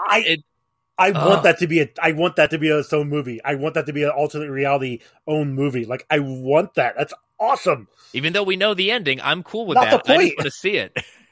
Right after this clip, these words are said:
Speaker 2: <laughs>
Speaker 1: We knew the, no, never mind.
Speaker 2: That, that was just, I, I was, that's, that's another reason why I enjoyed this movie. That was a turn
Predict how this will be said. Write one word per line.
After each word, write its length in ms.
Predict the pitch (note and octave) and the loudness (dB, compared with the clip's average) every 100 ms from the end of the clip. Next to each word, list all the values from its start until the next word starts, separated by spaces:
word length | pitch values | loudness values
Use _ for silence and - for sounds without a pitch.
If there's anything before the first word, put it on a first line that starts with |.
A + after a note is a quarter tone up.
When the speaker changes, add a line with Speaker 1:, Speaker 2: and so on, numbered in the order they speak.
| - - G#3+ | -16 -14 -16
Speaker 2:
<laughs> 200 | A3 A#3+ - _ _ _ _ _ _ _ - D3+ | -14 -14 -16 _ _ _ _ _ _ _ -18 -2
Speaker 1:
We 100 | F3+ | 0
knew 120 | A#3+ | 2
the, 160 | B3 G3+ C#3 | -2 -6 -6
no, 100 | C3 | -6
never 60 | A#2 | -4
mind. 140 | G#2+ - _ _ _ _ | -6 -12 _ _ _ _
Speaker 2:
That, 200 | B2 F3+ - | -6 -6 -4
that 160 | D#3 | -4
was 120 | A3+ G3 | -4 -4
just, 200 | F#3+ - | -6 -6
I, 120 | C3+ C3+ | -4 -4
I 100 | - | -2
was, 300 | D3+ D3+ B2 - | 0 0 -4 -6
that's, 280 | C3+ D3 - | -2 -2 0
that's 180 | D3+ D#3 | -4 -2
another 300 | D#3+ E3+ D3 | -2 0 0
reason 260 | B2+ A#2+ B2 | -2 -2 -2
why 120 | A2+ | 0
I 40 | |
enjoyed 300 | A2 A2 A2+ | -2 -4 -6
this 80 | G#2 | -6
movie. 120 | A#2 G#2 | -8 -4
That 160 | A2+ E3 | -2 0
was 100 | D3 | -2
a 100 | B2+ | -4
turn 720 | - - C3+ C3+ C#3 C#3+ | -6 -2 0 2 0 -2